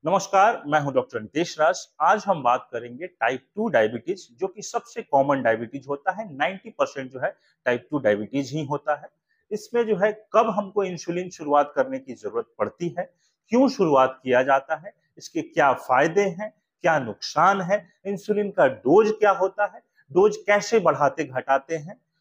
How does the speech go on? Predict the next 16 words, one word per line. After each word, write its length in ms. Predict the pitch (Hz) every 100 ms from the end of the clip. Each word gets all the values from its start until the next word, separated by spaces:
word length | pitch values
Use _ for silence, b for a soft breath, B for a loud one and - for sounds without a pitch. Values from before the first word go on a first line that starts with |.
| _ -
और 240 | 202 254 254 - -
कितने 300 | 214 262 262
तरह 240 | - 165 170
का 160 | 170
इंसुलिन 520 | 156 147 - 151 196 190
होता 400 | 185 185 196 220
है, 60 |
तो 140 | 247 226
total 600 | _ 226 240 - 247 214
detail 500 | 147 147 196 202 175
में 60 |
हम 180 | 143 139
देखेंगे 420 | 107 - 135 131
इस 120 | 135 135
video 240 | 131 147
में। 140 | 170